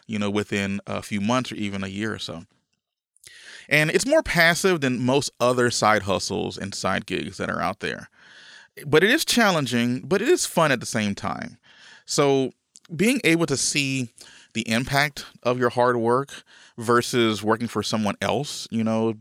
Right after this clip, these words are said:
working a nine-to-five, building up their machine, you're building up your own machine.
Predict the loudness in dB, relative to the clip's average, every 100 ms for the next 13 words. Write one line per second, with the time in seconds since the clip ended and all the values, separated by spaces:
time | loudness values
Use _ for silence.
0 | -2 -2 0 0 -2 -4 -18 -4 2 4
1 | 4 2 2 2 2 2 0 0 0 -2
2 | 0 2 2 0 -2 -2 -2 0 0 2
3 | 0 0 _ -6 -4 -2 -2 -2 -6 -12
4 | _ _ -14 -10 -8 -8 -8 -12